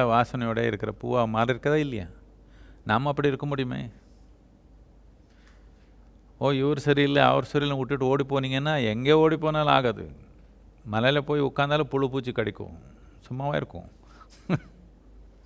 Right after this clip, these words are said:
மலையில போனா சுகமா இருக்க முடியும்னு நினைச்சிருக்கீங்களா? அப்படி இல்லை, அங்கேயும் கிடைக்கும். வந்து யாரோ ஒருத்தர் சாப்பிட்டு சாப்பிட்டுடுவாங்க நம்மவே. <laughs> அப்படியெல்லாம் இருக்கிறாங்க அங்கே. அதனால எங்கே போனாலும் யாரோ ஒருத்தர் கடிப்பாங்க.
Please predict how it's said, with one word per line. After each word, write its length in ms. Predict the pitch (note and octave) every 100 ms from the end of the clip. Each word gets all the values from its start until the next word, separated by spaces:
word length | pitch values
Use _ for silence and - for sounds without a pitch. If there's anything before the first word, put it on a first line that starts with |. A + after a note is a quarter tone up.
| - - - - - - F#2+
மலையில 320 | A2+ C#3+ C#3+
போனா 320 | C#3+ C#3+ D3
சுகமா 400 | B2+ B2+ C3 C3
இருக்க 180 | A#2 B2
முடியும்னு 280 | A#2 A2+ G#2+
நினைச்சிருக்கீங்களா? 560 | G2+ G2 F#2+ F#2 F#2 E2 E2+ - -
அப்படி 340 | G#2 C3+ C3
இல்லை, 220 | C3+ A#2+ F2 D#2 D2+
அங்கேயும் 400 | F2 G#2+ B2+ C#3+
கிடைக்கும். 520 | C#3 B2 A#2+ D3 E3 E3+ - -
வந்து 240 | A#2 C3+
யாரோ 200 | C3+ C3+ C3
ஒருத்தர் 280 | C3 B2 A#2
சாப்பிட்டு 380 | A#2+ C3 A2+ A2+
சாப்பிட்டுடுவாங்க 420 | - G#2 F#2+ F2+
நம்மவே. 300 | F2+ F#2+ E2+ - - - - - -
<laughs> 140 | F#3+ - - - - - - - - - - - -
அப்படியெல்லாம் 420 | G2 A#2 C3 A#2+
இருக்கிறாங்க 280 | A2+ A2+ G2
அங்கே. 320 | G2+ G2+ E2+ - C#3+ - C#3+ - - - - - - -
அதனால 320 | - B2+ C3+
எங்கே 360 | A#2+ A2+ B2+ D3
போனாலும் 420 | C#3 D3 E3 D#3+
யாரோ 160 | D3+ D#3
ஒருத்தர் 260 | D#3 D3 C#3+
கடிப்பாங்க. 440 | C3+ D3+ C#3+ A#2